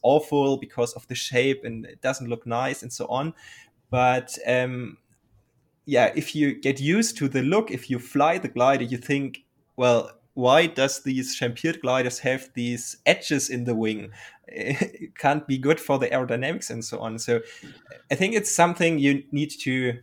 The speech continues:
experience and, uh, learn, and also the complete flying experience, the forces on the, on the stick and everything. It's really,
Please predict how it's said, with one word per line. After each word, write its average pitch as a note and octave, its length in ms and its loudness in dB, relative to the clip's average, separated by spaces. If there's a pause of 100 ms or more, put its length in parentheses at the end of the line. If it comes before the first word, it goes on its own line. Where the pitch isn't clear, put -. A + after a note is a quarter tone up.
(140)
experience D3+ 920 0
and, A#2 600 -6 (140)
uh, G#2+ 80 -8
learn, B2+ 400 0
and A2+ 120 -8
also B2+ 260 0 (580)
the B2+ 80 -8
complete - 640 -8
flying B2 420 0
experience, A#2+ 920 -2
the A2+ 220 0 (200)
forces B2+ 640 2
on A#2 180 -6
the, A2+ 240 -4 (340)
on B2 100 -4
the A#2 80 -4
stick - 580 -4
and A2 140 -6
everything. A2+ 500 -4
It's - 240 -10
really, A2+ 440 -2